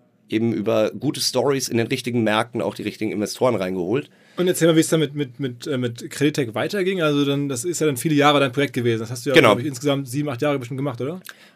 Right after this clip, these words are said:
Speaker 1: Also ich war die ersten vier Jahre als C E O dabei und das war auch so, ich mein, äh, das war schon krass, weil wir hatten dann, äh, im ersten Jahr war das so ein, so ein Haus an der Alster und das war sehr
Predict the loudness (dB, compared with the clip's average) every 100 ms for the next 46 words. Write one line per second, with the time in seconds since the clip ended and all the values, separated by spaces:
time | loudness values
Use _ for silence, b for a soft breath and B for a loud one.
0 | _ 2 4 6 6 6 0 -2 -6 -4
1 | 2 4 6 4 4 0 0 0 0 0
2 | 2 2 2 0 2 0 0 -6 -2 0
3 | 0 2 2 2 0 0 4 4 0 -6
4 | -20 _ -8 -4 -2 0 0 0 0 -2
5 | -2 -4 -4 -2 -2 -4 -10 -6 -4 -4
6 | -4 -4 -4 -2 0 2 0 0 -2 -2
7 | -2 -4 -4 -2 0 0 0 -2 -4 -2
8 | -2 -2 -4 -2 -2 -2 -2 -2 0 -2
9 | -2 0 0 0 -2 0 0 0 2 4
10 | 4